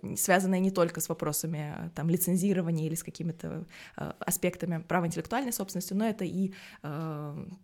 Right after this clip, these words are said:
соглашение, например, о неразглашении, это и договоры с контрагентами, это и комиссия агентирования, и трудовые договоры, возможно, и там договоры с вашими маркетологами по продвижению страничек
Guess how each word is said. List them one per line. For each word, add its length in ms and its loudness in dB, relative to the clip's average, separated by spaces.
соглашение, 480 0
например, 300 0
о 40 4
неразглашении, 840 2
это 220 -4
и 60 0
договоры 520 -2
с 80 -2
контрагентами, 880 0
это 200 -2
и 20 -4
комиссия 540 2
агентирования, 1080 2
и 20 0
трудовые 460 0
договоры, 480 0
возможно, 560 -4
и 320 -4
там 180 -6
договоры 460 -2
с 100 -4
вашими 220 0
маркетологами 640 4
по 120 -2
продвижению 560 2
страничек 640 -2